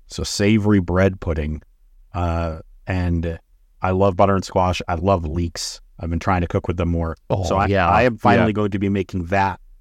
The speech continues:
Speaker 1: uh, for this Friendsgiving. Um, so that, that's my plan for after we d-, finish the show. I'm gonna, mm, assemble it and then let it soak overnight in all of the custard and then bake it in the morning.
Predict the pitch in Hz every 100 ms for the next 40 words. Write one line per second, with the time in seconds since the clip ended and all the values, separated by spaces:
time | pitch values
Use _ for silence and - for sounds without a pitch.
0 | _ - 90 87 - 90 120 - - 90
1 | 85 87 80 87 - - - _ - 90
2 | 85 85 82 - - 92 98 - 113 120
3 | 127 113 110 107 107 _ - 123 110 107
4 | 107 117 - 123 107 - 117 - 107 -
5 | - 104 92 85 - - _ _ - -
6 | - - 113 101 98 110 107 113 - 107
7 | 135 139 101 95 - - - - 104 107
8 | 101 113 110 - - 120 107 - - 113
9 | 104 95 98 104 98 - 107 101 95 95
10 | 98 92 92 87 92 110 - 95 82 -
11 | - - - _ - - - - _ _
12 | _ - 104 107 101 92 104 104 98 -
13 | 92 92 98 90 85 82